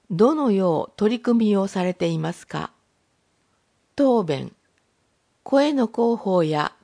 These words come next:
展示の広報、重度視覚障害者世帯には、事前に連絡する場合があります。要望。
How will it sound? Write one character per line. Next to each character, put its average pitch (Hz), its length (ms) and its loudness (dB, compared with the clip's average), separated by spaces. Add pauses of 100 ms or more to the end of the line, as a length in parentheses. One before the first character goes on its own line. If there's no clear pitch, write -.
(100)
展 262 280 0
示 240 180 -6
の 233 160 2
広 185 380 -2
報、 - 320 -8 (920)
重 269 340 0
度 185 180 2
視 - 160 -8
覚 233 300 -2
障 233 320 0
害 233 220 -2
者 202 180 -6
世 214 240 -8
帯 170 200 -4
に 135 160 -8
は、 131 220 -10 (640)
事 185 260 -6
前 269 180 2
に 262 300 -2
連 233 240 -2
絡 240 220 -4
す - 160 -4
る 214 160 2
場 185 180 -2
合 175 120 -4
が 165 200 -6
あ 160 80 -8
り 147 120 -10
ま 147 160 -10
す。 - 160 -20 (1400)
要 254 280 4
望。 202 460 0